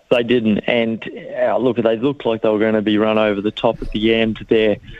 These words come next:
There was debate between Carl Tanana and, and others about whether or not they should have been opt-, uh, opting for a scrum. Um, in the end, uh, just the, the defence, the stoic defence, and we saw it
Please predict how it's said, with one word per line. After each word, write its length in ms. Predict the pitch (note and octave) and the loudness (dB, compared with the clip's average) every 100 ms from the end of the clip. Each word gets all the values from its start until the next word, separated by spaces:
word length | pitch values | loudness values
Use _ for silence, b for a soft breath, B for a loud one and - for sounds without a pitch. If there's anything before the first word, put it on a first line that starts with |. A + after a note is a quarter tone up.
| B B | B B
There 140 | - A#2+ | 0 0
was 80 | G#2+ | 2
debate 400 | A#2+ A#2 A#2 A2+ | 0 0 0 -2
between 560 | A2 - A2 G#2 - - | -6 -2 -2 -2 -8 -4
Carl 260 | G#2+ G#2 | 0 0
Tanana 640 | - G#2 G#2+ A2 A2+ G#2+ G2 | 0 -2 2 2 2 2 -2
and, 560 | - - - - - - | -4 -8 -12 -14 -18 -10
and 140 | - A#2 | 0 2
others 340 | A2+ A#2 G#2+ | 2 2 -2
about 300 | A2 A2 G#2+ | -2 -2 2
whether 260 | A#2 A2 G#2+ | 2 2 2
or 60 | |
not 180 | G#2+ G#2+ | 0 0
they 140 | G2+ G#2+ | -2 -2
should 160 | A#2 | -2
have 100 | G#2+ | -2
been 220 | G#2+ G#2 | 0 0
opt-, 240 | G#2+ - - | 0 -2 -10
uh, 360 | - - - - | -12 -6 -4 0
opting 440 | A2+ A2+ A2 G#2+ | 0 0 -4 -6
for 160 | - F2+ | -4 -4
a 60 | |
scrum. 640 | - - A#2+ A2 A2 A2 G2 | -2 0 2 4 2 0 -2
Um, 500 | - G#2 G2+ G2+ - - _ - | 0 2 2 0 -2 -10 _ -2
in 120 | C#3+ B2 | 2 4
the 240 | A2+ A2 | 6 4
end, 300 | A#2 A2+ G#2+ - B B B B B B _ - | 2 0 -4 -8 B B B B B B _ 0
uh, 640 | - G1+ G1+ - - - - - - - - E3+ | 2 2 2 2 0 0 -2 -6 -12 -20 -12 -2
just 300 | C#3 B2 - | 0 0 2
the, 100 | A#2 | 2
the 160 | - | 2
defence, 540 | A#2 A#2 - A#2+ C3+ - | 2 2 2 0 0 -4
the 100 | - | -6
stoic 420 | G2+ - A#2 A2+ - | -6 0 0 0 -4
defence, 480 | G#2 - A#2 G#2+ | -6 -2 -2 -2
and 80 | A2+ | -2
we 120 | A2+ | -2
saw 240 | A2+ D3 C#3 | 0 0 0
it 120 | A2 | -2